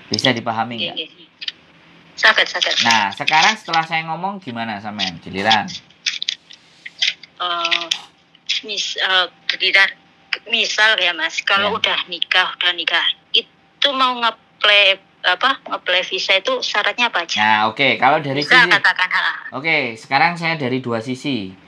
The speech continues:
Speaker 1: Sebenarnya ini juga bisa dicari infonya di lantai dua imigrasi bagian informasi, tapi nggak apa-apa, gambaran saya kasih tahu ke sampean. Yang pertama,
Speaker 2: Hmm.
Speaker 1: untuk sampean. Kalau untuk sampean itu yang dibutuhkan data dari Indonesia adalah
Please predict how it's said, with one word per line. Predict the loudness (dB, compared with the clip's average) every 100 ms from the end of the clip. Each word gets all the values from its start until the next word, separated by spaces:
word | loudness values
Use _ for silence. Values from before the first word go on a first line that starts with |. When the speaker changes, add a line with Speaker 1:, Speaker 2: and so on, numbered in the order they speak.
| -8
Speaker 1:
Sebenarnya | -2 2 4 4 6 6 4
ini |
juga | 0 0 -2 -2
bisa | -2 4 4
dicari | 2 -2 -2 -2 -6
infonya | -6 -6 -2 0 0 -4
di | -6 2
lantai | 2 4 0 -2
dua | 2 6 6 4
imigrasi | -4 -8 -8 -6 -4 -4 -4
bagian | -8 -8 -8 -8 -16 -20 -6
informasi, | -2 2 2 2 2 0
tapi | 0 2
nggak | 4 4
apa-apa, | 6 8 8 4
gambaran | -4 -4 0 2 0
saya | -2 -6
kasih | -8 -8
tahu | -6 -6 -8
ke |
sampean. | -8 -6 0 0 -2 -10 -20 -20 -20 -12 2
Yang | 4 4
pertama, | 4 6 8 6 4
Speaker 2:
Hmm. | -4 -8
Speaker 1:
untuk | -8
sampean. | -2 0 2 4 6 4 -2
Kalau | -2 2 2 0
untuk | -4 0
sampean | 2 4 4 4
itu | 2 -2
yang | 0 0
dibutuhkan | -2 -4 -6 0 0 2
data | 2 2
dari | 2 0 0
Indonesia | -2 -4 -4 -2 0 2
adalah | 2 2